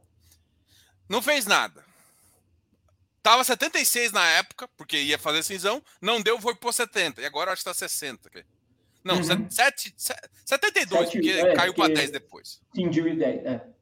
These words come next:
Speaker 1: Beleza. Tá sete vinte e dois aqui, a gente tá olhando. E se esse cara não fizer nada, daqui a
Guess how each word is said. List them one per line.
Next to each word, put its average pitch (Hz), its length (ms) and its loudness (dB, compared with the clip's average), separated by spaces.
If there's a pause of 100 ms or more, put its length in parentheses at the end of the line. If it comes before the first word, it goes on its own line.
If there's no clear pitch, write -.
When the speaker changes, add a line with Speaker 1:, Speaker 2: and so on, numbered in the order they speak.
(200)
Speaker 1:
Beleza. 151 480 -4
Tá 285 140 -4
sete 370 280 2
vinte 330 160 -8
e 285 40 -6
dois 185 300 -4
aqui, 185 240 -10
a 175 40 -6
gente 180 140 -16
tá 214 80 -4
olhando. 110 340 -8 (800)
E - 40 -4
se - 80 4
esse 494 120 6
cara 262 160 6
não - 80 -4
fizer 254 240 4
nada, 165 560 2
daqui - 320 -4
a 214 300 6